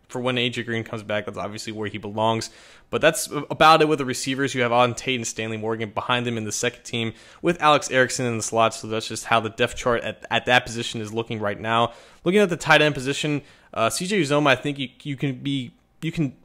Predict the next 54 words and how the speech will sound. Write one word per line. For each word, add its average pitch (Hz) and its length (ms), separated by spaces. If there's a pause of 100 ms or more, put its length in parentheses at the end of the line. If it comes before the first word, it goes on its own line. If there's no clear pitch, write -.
(120)
basically 131 380
pencil 139 320
him 123 80
down 117 160
as 113 100
a 107 40
starter, 127 360
but 120 280
they're 120 100
still 170 220
rotating 139 440
Tyler 117 280
Eifert 120 320
in 127 100
there 131 220
for 110 380
starting 123 340
reps 120 260
with 127 220
the 123 60
ones. 117 380 (240)
I 120 60
just 123 140
think 120 120
it's 110 120
interesting 117 300
how 113 140
they're 107 120
kind 120 180
of 107 160
rotating 127 400
both 113 180
those 127 160
guys 113 380 (320)
and 101 320 (140)
l-, 123 160
obviously 123 380
limiting 120 340
Eifert's 110 360
snaps 107 300
because - 380
they 98 100
obviously 98 320
don't 95 160
want 101 140
to - 60
overwork 117 440
him 120 240
and 104 180
potentially - 380
get 107 160
him 127 160
injured 120 300
again. 120 360